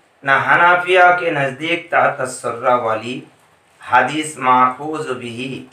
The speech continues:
और मामूल भी है, फौक सर्रा वाली हदीस मामूल भी नहीं। ये अखलाक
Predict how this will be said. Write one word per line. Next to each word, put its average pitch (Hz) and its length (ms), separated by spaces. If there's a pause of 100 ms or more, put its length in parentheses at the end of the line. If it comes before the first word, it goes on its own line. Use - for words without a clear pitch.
(420)
और 139 320
मामूल 135 480
भी 113 260
है, 101 400 (600)
फौक 165 280
सर्रा 147 560
वाली 123 300
हदीस 120 540 (420)
मामूल 123 580
भी 117 380
नहीं। 127 420 (800)
ये 123 100
अखलाक 127 880